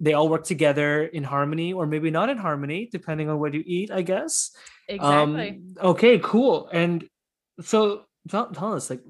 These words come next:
Speaker 1: why, why is this important? Like, what impacts do these little colonies of microorganisms have on us?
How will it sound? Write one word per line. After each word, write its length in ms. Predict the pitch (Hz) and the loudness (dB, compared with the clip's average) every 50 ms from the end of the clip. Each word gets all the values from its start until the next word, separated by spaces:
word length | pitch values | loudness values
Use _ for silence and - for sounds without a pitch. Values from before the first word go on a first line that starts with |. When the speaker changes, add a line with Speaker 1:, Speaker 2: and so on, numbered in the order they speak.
| _ _ _ _ _ _ | _ _ _ _ _ _
Speaker 1:
why, 300 | - 135 135 139 170 - | -4 -2 2 2 2 2
why 240 | - 156 135 139 175 | 2 0 0 2 2
is 80 | 214 | 0
this 160 | 247 262 233 - | 0 0 2 2
important? 480 | 208 165 - 143 143 131 117 113 - | 2 2 2 0 0 0 -2 -6 -10
Like, 160 | - 117 113 - _ - _ _ _ _ | -12 -12 -12 -12 _ -20 _ _ _ _
what 320 | - 151 202 240 233 - - | 4 6 6 6 4 0 0
impacts 640 | - 190 196 190 190 165 151 147 139 - - - - | 2 2 4 4 4 4 4 4 2 -2 -6 -10 -6
do 540 | - 147 147 147 147 147 147 143 139 143 - _ _ _ _ | 0 2 2 4 4 4 2 2 0 -2 -8 _ _ _ _
these 400 | - 147 165 170 175 175 165 139 | 0 2 4 4 4 2 0 -2
little 180 | 143 165 160 151 | -2 0 -2 -2
colonies 640 | 151 - 151 135 143 147 147 147 147 143 143 131 - - | -2 -4 -4 -2 -2 -2 -2 -2 -2 -2 -4 -4 -6 -8
of 520 | _ 151 135 135 131 135 135 127 120 139 - _ | _ -4 -2 0 0 -2 -2 -4 -8 -14 -16 _
microorganisms 1160 | 156 143 139 135 139 160 160 147 135 131 135 135 127 123 127 127 123 123 117 - - - - - | -6 -4 -4 -4 -4 -4 -4 -4 -2 -2 -2 -4 -4 -4 -4 -6 -6 -8 -10 -8 -8 -8 -8 -8
have 320 | _ - - 143 139 143 139 | _ 0 2 2 2 4 2
on 160 | 151 131 135 | 0 0 0
us? 420 | 135 156 214 240 - - - - | 0 0 0 2 0 -2 -2 -4